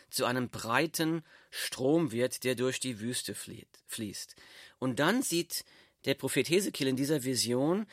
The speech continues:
dass alles, wohin dieses Wasser kommt, lebendig wird. Er sieht sogar, wie dieses Wasser ins Tote Meer fließt und sogar das Tote Meer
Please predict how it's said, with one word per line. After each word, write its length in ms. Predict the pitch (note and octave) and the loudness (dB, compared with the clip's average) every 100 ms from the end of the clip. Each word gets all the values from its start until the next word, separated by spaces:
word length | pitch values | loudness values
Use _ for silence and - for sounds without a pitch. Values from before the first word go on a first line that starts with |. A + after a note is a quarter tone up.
| - - - | -16 -12 -4
dass 340 | B2+ - - - | 0 0 -2 0
alles, 920 | D#3 B3 F#3 A#2+ F3 - - - - _ _ _ _ _ _ _ _ _ _ - | 2 4 4 4 4 2 -2 -4 -6 _ _ _ _ _ _ _ _ _ _ -2
wohin 400 | D3 D3 D3 C3+ | 0 2 2 2
dieses 580 | D3+ A3 G#3 F3 C#3 | 0 0 0 0 0
Wasser 380 | B2 F3 - C#3 | 0 2 2 0
kommt, 640 | - B2+ A#2 D#3+ - - _ _ _ _ | -2 0 0 0 -2 -12 _ _ _ _
lebendig 800 | A#2 C#3+ - D3+ G3 E3+ G2 - | 0 0 2 0 2 0 -4 -8
wird. 500 | F#2+ E2+ - - - _ _ _ _ _ _ _ _ _ _ _ _ _ _ _ _ - | -10 -10 -12 -16 -16 _ _ _ _ _ _ _ _ _ _ _ _ _ _ _ _ -2
Er 140 | C#3 B2+ | 2 2
sieht 260 | D#3+ A#3 | 2 2
sogar, 400 | - C3 C3+ C3 | 0 2 2 2
wie 100 | C3 | 0
dieses 460 | C3 E3+ F3 D#3 B2 | 0 0 2 0 2
Wasser 400 | D3+ - E3+ E3+ | 2 4 2 2
ins 240 | C#3 - | 2 0
Tote 400 | - E3 F3+ D3+ | 0 2 2 2
Meer 300 | C3+ C#3+ G#3+ | 2 2 0
fließt 640 | - A2+ A2+ F#3 - - - - - _ - | -4 -4 -2 -2 -4 -8 -16 -20 -20 _ -6
und 160 | C3 | -2
sogar 560 | - B2 C3 C3+ D#3 F3 - - _ | -2 -2 0 2 2 0 -8 -20 _
das 260 | B2+ B2+ - | -4 -2 -2
Tote 460 | - B2+ C3+ C#3+ | 2 4 4 2
Meer 500 | C3 C3+ F3 C#3 G2 | 2 4 4 4 0